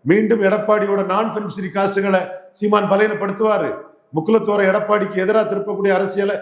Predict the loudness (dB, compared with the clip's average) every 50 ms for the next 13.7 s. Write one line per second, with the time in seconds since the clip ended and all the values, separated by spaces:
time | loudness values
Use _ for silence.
0 | -10 -16 _ -10 -4 -2 0 2 2 2 0 0 -4 -2 0 0 2 2 2 2
1 | 0 0 2 2 2 2 2 0 -2 -4 -8 -12 -18 -20 _ _ _ _ -4 2
2 | 2 2 4 2 0 0 0 0 0 0 -2 -6 -8 -12 -16 -20 -20 _ _ _
3 | _ _ -6 -4 -2 -2 -2 -2 0 0 2 4 4 4 2 2 0 -2 -4 -4
4 | -4 -4 -4 -2 -2 -2 -2 -2 -4 -4 -4 -4 -2 -2 -2 -2 0 2 2 2
5 | 2 2 0 -6 -12 -16 -20 -20 _ _ _ _ 0 2 4 4 4 2 2 0
6 | -2 -4 -4 -6 -6 -6 -6 -10 -12 -12 -12 -8 -4 0 0 0 2 0 0 -2
7 | -2 0 -2 0 2 2 2 0 0 -2 -2 -4 -4 -6 -10 -16 -8 -4 0 2
8 | 2 4 2 2 0 -2 -2 0 -2 -4 -4 -8 -14 -20 _ _ _ _ _ -2
9 | 2 4 4 4 4 2 2 4 4 4 4 2 0 0 0 2 2 2 2 2
10 | 0 0 0 -2 -2 -2 -2 -2 -2 -2 -2 -6 -6 -2 -2 0 0 0 0 0
11 | 0 0 -2 -6 -10 -18 _ _ 0 0 0 0 0 -4 -4 -4 -4 -4 -6 -14
12 | -20 _ _ _ -4 0 4 4 4 4 4 2 2 4 2 2 0 -4 -4 -6
13 | -6 -4 -2 -2 -2 -2 -2 -2 -2 -2 0 0 -2